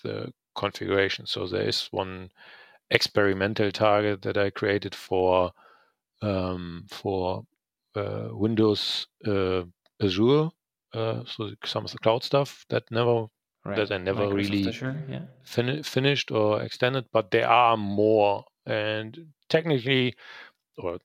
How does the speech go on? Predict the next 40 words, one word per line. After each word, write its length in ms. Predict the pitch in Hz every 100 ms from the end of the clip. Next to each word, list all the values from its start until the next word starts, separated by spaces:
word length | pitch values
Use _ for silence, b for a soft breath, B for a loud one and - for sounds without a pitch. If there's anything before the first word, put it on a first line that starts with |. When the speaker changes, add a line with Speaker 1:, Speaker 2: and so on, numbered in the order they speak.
| -
Speaker 1:
there 100 | 95
should, 300 | - - - _
there, 160 | 101 104
there 160 | 107
could 220 | - 147 -
be 100 | 117
more. 340 | 110 101 95 -
So 260 | - 117
if, 280 | 117 - -
if 220 | 123 110
they 120 | - 107
are, 480 | 107 107 104 98 - b b b b _ _
so, 240 | - 165 139 254
so 400 | - - 98 95 -
there 80 | 104
could 220 | - 135
be 100 | 123
a 40 | 117
target 360 | - 123 110
for 180 | - 110
A 120 | 110
W 340 | 104 98 95 101
S 240 | 101 -
maybe. 300 | - - 127 - _ _ _ -
Um, 220 | - 131 - _
Speaker 2:
Mm-hmm. 300 | 123 113 -
Speaker 1:
I, 60 | 104
I 40 |
don't 220 | 110 107
use 220 | 107 113 -
A 120 | 110
W 300 | 113 104 110
S, 140 | 120 -
but 400 | - 98 98 101
there 100 | 107
could 220 | - 113
be. 140 | - -
So 480 | - - 101 98 95 B B B B
the, 260 | 101 98 90 87
the, 340 | 104 101 101